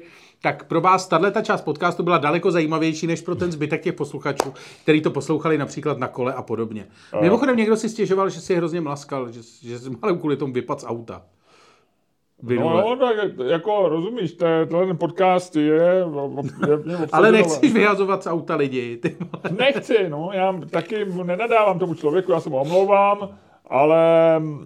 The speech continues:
Speaker 2: a uvědomuji si, tu pasáž si pamatuju, mě pak trošku zaskočilo a to chvilku jsem se dusil, ale,
Speaker 1: <laughs>
Speaker 2: takže to si pamatuješ. A bylo mi to líto, a dokonce, když se to stalo, tak jsem si říkal, že bych to mohl vystřihnout a zapomněl jsem na to pochopitelně potom, no.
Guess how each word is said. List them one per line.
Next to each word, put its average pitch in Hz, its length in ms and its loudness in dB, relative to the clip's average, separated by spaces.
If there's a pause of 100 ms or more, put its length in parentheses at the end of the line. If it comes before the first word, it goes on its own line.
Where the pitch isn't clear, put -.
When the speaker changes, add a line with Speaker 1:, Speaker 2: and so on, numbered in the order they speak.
(160)
Speaker 2:
a - 80 -4
uvědomuji 180 460 6
si, 180 160 -2
tu - 180 -10
pasáž 165 280 2
si 175 80 -2
pamatuju, 160 480 0
mě 165 140 -4
pak 156 140 -4
trošku 151 260 -8
zaskočilo 170 720 0
a 151 80 -2
to 131 160 -8
chvilku 156 260 -2
jsem 151 120 -4
se 165 100 -6
dusil, 151 420 -4
ale, 139 340 4 (160)
Speaker 1:
<laughs> - 180 -14
Speaker 2:
takže 131 220 2
to 135 120 -6
si 151 120 -8
pamatuješ. 147 540 -4
A 120 80 -2
bylo 147 160 2
mi 202 80 -4
to 185 100 2
líto, 180 300 2
a 151 80 -10 (200)
dokonce, 220 340 2
když 208 120 0
se 220 100 0
to 208 100 -2
stalo, 180 260 4
tak 190 100 4
jsem 190 120 -4
si 180 60 -4
říkal, 190 200 0
že 180 60 2
bych 180 120 0
to 185 100 0
mohl 175 200 2
vystřihnout 160 680 0
a 143 80 4
zapomněl 123 460 -6
jsem 123 120 -8
na 113 80 -8
to 110 100 -12
pochopitelně - 520 -16
potom, - 340 -20
no. - 80 -20